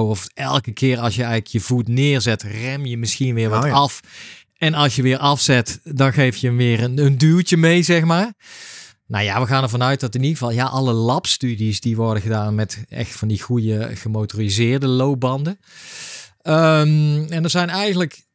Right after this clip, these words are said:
Speaker 1: twee dingen van belang. Nou, de eerste is met name wat er gezegd wordt van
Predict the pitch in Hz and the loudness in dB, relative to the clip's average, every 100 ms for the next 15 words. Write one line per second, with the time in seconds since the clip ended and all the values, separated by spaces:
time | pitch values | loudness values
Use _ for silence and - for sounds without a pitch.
0 | _ _ - 175 208 226 233 202 151 185 | _ _ -6 0 2 2 0 -2 2 2
1 | 180 165 156 143 - - 151 143 123 117 | 2 2 2 0 -4 -6 -4 -2 -4 -2
2 | 117 117 113 113 123 143 185 226 196 165 | 0 0 0 -2 -2 -2 -4 -6 -8 -6
3 | 156 139 127 123 - 170 185 190 - 185 | -4 -4 -6 -8 -10 -2 0 0 -2 -2
4 | 180 139 147 143 160 220 233 233 208 - | -2 0 0 2 4 4 2 0 -2 -8
5 | _ _ _ _ _ _ 151 156 - 135 | _ _ _ _ _ _ -2 0 0 -2
6 | 113 123 117 147 156 - - 110 131 | 0 0 0 0 -2 -4 -4 -2 -2